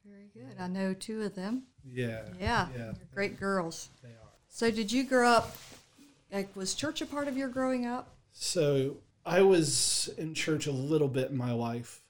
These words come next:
Speaker 2: um, but I would say that my upbringing didn't have a strong presence of
Speaker 1: Yeah.
Speaker 2: God's word or prayer or,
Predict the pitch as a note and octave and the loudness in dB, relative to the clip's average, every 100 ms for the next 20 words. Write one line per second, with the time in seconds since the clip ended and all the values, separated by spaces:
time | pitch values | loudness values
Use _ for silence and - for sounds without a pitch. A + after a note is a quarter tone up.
0 | _ _ _ _ - - - C#3 F3+ E3+ | _ _ _ _ -20 -20 -20 -4 2 4
1 | D3+ B2+ - D#3 C3+ C3 B2+ B2 A#2+ C3+ | 2 0 -6 -4 -4 -4 -6 -12 -16 -18
2 | B2 B2 B2 B2 B2 - - C3+ - B2+ | -16 -10 -8 -8 -8 -14 -10 -8 -2 0
3 | B2 B2 B2 A#2+ - _ - D3 C3+ A#2+ | 2 0 -2 -6 -12 _ -2 0 2 0
4 | - C3 A2 A2 - - B2+ A#2 A#2 A2+ | -2 -4 -4 -4 -6 -4 -4 -4 -6 -10
5 | - - B2 A2 A2+ G#2+ - B2 A#2 D3+ | -14 -20 -20 -20 -20 _ -20 _ -20 -20
6 | D3 D3+ _ _ _ _ _ C3 A#2 A2+ | -20 _ _ _ _ _ _ -12 -10 -8
7 | A2+ - - _ _ C3 C3+ C3 C3 B2+ | -12 -16 -20 _ _ -2 2 4 4 0
8 | A#2 G#2 - D#3+ C#3+ C#3 C3 B2+ A#2+ A#2+ | -2 -8 -8 -2 0 2 2 0 -4 -8
9 | A#2 - | -14 -16